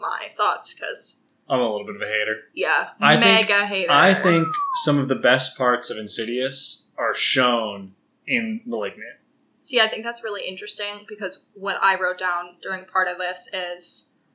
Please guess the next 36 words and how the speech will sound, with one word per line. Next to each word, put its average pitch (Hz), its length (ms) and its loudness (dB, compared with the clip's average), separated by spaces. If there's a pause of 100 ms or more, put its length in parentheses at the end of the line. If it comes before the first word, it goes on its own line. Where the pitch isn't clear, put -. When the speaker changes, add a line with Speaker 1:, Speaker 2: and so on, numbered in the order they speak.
(260)
Speaker 1:
this 196 200 -10
movie 202 300 -10
uses 190 340 -12
stings, 202 460 -4
but 214 220 -2
Matt 208 260 4
likes 196 500 -2
it 156 180 -4
here. 208 500 -2 (320)
The 240 100 -4
door 277 260 0
wide 226 240 4
open 277 280 0
Speaker 2:
No, 117 120 2
Speaker 1:
trope 117 180 8
Speaker 2:
the 131 40 6
Speaker 1:
was 123 140 4
Speaker 2:
stings - 160 4
Speaker 1:
used - 140 2
Speaker 2:
were 240 60 4
Speaker 1:
in 226 60 4
Speaker 2:
different. 220 280 0
Speaker 1:
Insidious, 202 480 2
but 214 180 -2
Matt 220 240 2
likes 214 320 2
this 311 400 -2
movie. 190 360 -6
Speaker 2:
Yeah, 123 280 6 (260)
I, 139 240 4 (180)
I 131 40 2
think 131 200 -2
I 117 80 6
know 101 160 -2
why, 98 220 -4
though. 110 300 -6